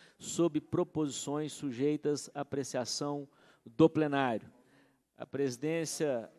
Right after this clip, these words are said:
acusa o recebimento de requerimentos de autoria de deputados membros desta comissão, que vamos submeter à apreciação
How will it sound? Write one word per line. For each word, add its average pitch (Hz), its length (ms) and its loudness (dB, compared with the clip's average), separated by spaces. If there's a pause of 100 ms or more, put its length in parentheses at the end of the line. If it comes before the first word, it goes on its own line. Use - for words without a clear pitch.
acusa 131 760 -4
o 123 100 -4
recebimento 139 1040 -6 (560)
de 139 140 -6
requerimentos 156 1300 -6 (720)
de 139 80 -10
autoria 143 720 -4 (500)
de 120 100 -10
deputados 135 800 -4
membros 139 480 -4
desta 143 360 -2
comissão, 139 640 -2 (920)
que 143 100 -8
vamos 147 300 0
submeter 156 840 -2 (220)
à 156 160 0
apreciação 147 1000 -4